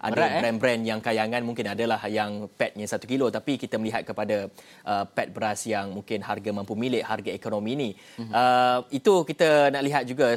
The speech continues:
Speaker 1: Sebelum ni juga banyak rungutan daripada orang mengenai, uh, pet uh, paket, uh, satu kilo, uh, minyak yang habis di pasaran.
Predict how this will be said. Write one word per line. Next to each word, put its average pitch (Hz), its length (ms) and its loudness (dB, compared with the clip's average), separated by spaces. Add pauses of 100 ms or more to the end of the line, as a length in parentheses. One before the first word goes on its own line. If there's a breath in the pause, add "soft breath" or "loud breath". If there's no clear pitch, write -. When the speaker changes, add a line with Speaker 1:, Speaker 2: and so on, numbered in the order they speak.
Speaker 1:
Sebelum 151 160 2
ni 175 160 -2
juga 196 160 2
banyak 165 240 0
rungutan 143 400 0
daripada 123 320 -2
orang 123 320 0
mengenai, 113 880 -4
uh, 104 400 -4 (160)
pet - 280 -8 (460 loud breath)
uh, 107 220 0
paket, - 680 -6
uh, 113 140 -10
satu 123 400 -4
kilo, 117 680 0
uh, 107 300 0
minyak 120 500 -4
yang 110 320 -2
habis 117 400 -4
di 117 80 -6
pasaran. 107 520 -2